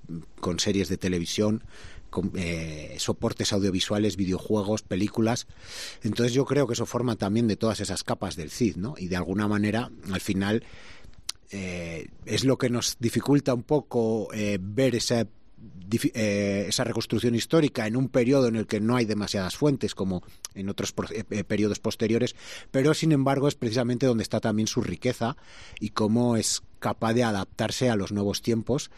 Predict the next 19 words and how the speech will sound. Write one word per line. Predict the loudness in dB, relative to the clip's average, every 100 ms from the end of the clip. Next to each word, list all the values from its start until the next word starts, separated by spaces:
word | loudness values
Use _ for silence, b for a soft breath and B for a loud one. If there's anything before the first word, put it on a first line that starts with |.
| B B B
Y | -4
como | 0 2
ya | 2
dijo | 2 2
en | -2
su, | 0 2 2 2 0
en | 0
su | 2
momento | 4 2 0
el |
profesor | -2 -2 -2
Javier | 0 0 2
Peña, | 2 2 0 B B B B B -6
eh, | -2 -2 -2 -6 -12 -8
el | -6
Cid | -2 -2
como, | 2 2 4 4 2 0 -12 -18 -18 -18 -14 -14 -4
como | 0 2 2
garante | 0 0 2 2 0